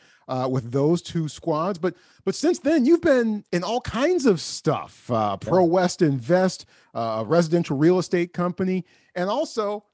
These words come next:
Speaker 1: you're a fantasy football guru for Yahoo. You've been doing that, uh, for quite some time now, and I've enjoyed looking at a lot of your stuff.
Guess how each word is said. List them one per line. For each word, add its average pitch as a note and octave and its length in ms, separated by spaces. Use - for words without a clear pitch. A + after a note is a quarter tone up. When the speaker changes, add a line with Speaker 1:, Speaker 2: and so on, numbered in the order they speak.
Speaker 1:
you're D#4+ 180
a B3+ 40
fantasy D4 560
football A#3 560
guru F3 360
for A3+ 200
Yahoo. A3 680
You've D3+ 220
been F#3 200
doing F#3 340
that, G3+ 260
uh, D3+ 200
for D#3+ 160
quite G3 380
some G3 300
time A3+ 340
now, D#3+ 140
and C#3+ 80
I've D3 100
enjoyed E3 360
looking E3 220
at D3 80
a C#3 60
lot E3+ 240
of D#3+ 100
your D3 140
stuff. G#3 500